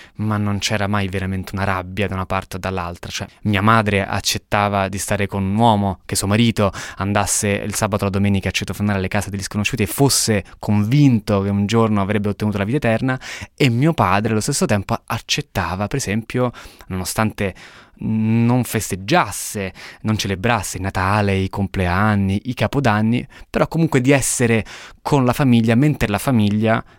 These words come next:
tra virgolette, pagana, festeggiava queste ricorrenze. Quindi magari, magari lui era lì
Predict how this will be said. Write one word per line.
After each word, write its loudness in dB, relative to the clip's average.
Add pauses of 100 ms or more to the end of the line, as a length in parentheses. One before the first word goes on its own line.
tra -10
virgolette, -4
pagana, 0
festeggiava -2
queste -4
ricorrenze. -6 (220)
Quindi -2
magari, -4
magari -2
lui -2
era -2
lì -2